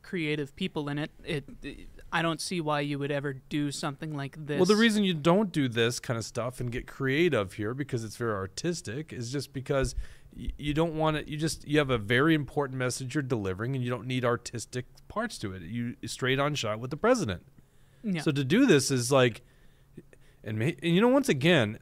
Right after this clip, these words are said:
Speaker 2: I, I think a lot of the stuff is just head fakes. It's illusion that these guys are doing, and it's like, they want us talking about that. Like, they want us to just say, "Oh, it's all produced,"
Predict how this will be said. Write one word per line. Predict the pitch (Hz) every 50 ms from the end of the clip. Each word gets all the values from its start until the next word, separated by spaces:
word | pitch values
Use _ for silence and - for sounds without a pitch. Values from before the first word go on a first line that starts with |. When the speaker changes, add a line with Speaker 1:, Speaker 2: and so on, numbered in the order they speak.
| - -
Speaker 2:
I, | - 190 226 220 - 214
I | 240
think | - 294 285 214
a | 214
lot | 170 165 165
of | 160
the | 151 135
stuff | - 190 160 -
is | - 127
just | - 175 170 -
head | - - 131 180 185 156 131 - - -
fakes. | - 113 90 90 - - - - -
It's | 143 135 -
illusion | 170 147 135 131 135 165 240 277 277 214 165 151 127 117
that | 117 113
these | - 131 113 107
guys | 131 120 113 104 110
are | 110
doing, | 95 104 104 107 117 131
and | 143 139
it's | 127 -
like, | 156 139 135 135 - - - - - - -
they | 117 117 151 185 226
want | 202 180 190 214 220 214
us | 220 -
talking | - - 202 226 262 277 - 269 226 175
about | 135 127 104 98 -
that. | - 90 90 87 - - - _ _ _ _ - _ -
Like, | - 127 127 123 120 - - _
they | - 147 143
want | 143 147 175 226 262 269
us | 226 -
to | - 165 135
just | 127 147 135 -
say, | 143 131
"Oh, | 147 185 208
it's | 196 - -
all | 185 180 185
produced," | 180 - 190 190 190 240 277 294 269 220 160 - - -